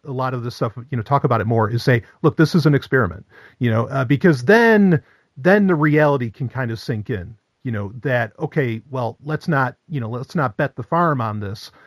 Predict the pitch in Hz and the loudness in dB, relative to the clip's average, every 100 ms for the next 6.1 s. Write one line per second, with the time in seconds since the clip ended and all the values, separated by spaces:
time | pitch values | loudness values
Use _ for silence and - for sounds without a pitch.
0 | _ - 120 113 113 131 131 123 - 135 | _ -8 -4 -4 -6 -8 -8 -6 -6 -2
1 | 139 117 - 135 123 110 110 135 107 113 | -2 -4 -6 -6 -4 -6 -6 -6 -6 -6
2 | 120 113 135 117 107 107 107 92 107 101 | -8 -8 -6 -6 -8 -8 -10 -8 -8 -10
3 | 101 110 117 101 113 104 - - 95 104 | -12 -16 -12 -10 -10 -12 -14 -16 -16 -16
4 | 95 110 101 - 104 107 98 101 104 - | -18 -18 -14 -12 -12 -12 -14 -18 -20 -20
5 | _ _ - - 131 123 139 226 - 226 | _ _ -18 -6 -4 -2 0 0 0 0
6 | 220 | -2